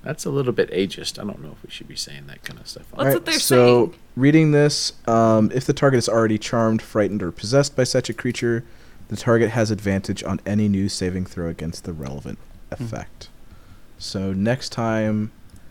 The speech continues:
Speaker 3: if there is a next time, she will have advantage on that saving throw.
Speaker 4: Oh, okay.
Speaker 2: Which wouldn't have helped this last turn.
Speaker 3: Right.
Speaker 4: All right. Well, I don't know that, so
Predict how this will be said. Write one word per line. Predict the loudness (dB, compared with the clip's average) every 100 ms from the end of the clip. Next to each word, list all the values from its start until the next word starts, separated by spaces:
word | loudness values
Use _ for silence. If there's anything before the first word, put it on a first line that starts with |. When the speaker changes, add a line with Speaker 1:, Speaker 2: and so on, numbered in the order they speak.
| -20 -20 -20 -20 -20 -20 -20 -20 -20 -20 -20 -14
Speaker 3:
if |
there | -2 2
is | 2
a | 2
next | -2 0
time, | 0 2 0 -2 -10 -20 -20 -20 -20 -20 -20
she | -14 -4 -2
will | -2 -2
have | -4
advantage | -6 -8 -8 -8 -10
on | -10
that | -10 -10
saving | -12 -14 -16
throw. | -16 -16 -18 -20 -20 -20 -20 -16 -10
Speaker 4:
Oh, | -8
okay. | -10 -14 -18 -20 -14
Speaker 2:
Which | -4 -4 0
wouldn't | -2 0
have | -2
helped | -2 -4 -4
this | -10 -6
last | -6 -6 -8
turn. | -12 -14 -18 -20 -20 -14
Speaker 3:
Right. | -14 -14 -18 -18 -18 -20 -20 -20 -20 -20 -20 -20 -20 -20 -20 -20 -20 -8
Speaker 4:
All | -6
right. | -6 -12 -20 -20 -4
Well, | 0 0 4
I | 6
don't | 6 6
know | 4 2
that, | 2 -2 -4
so | -8 -4 -4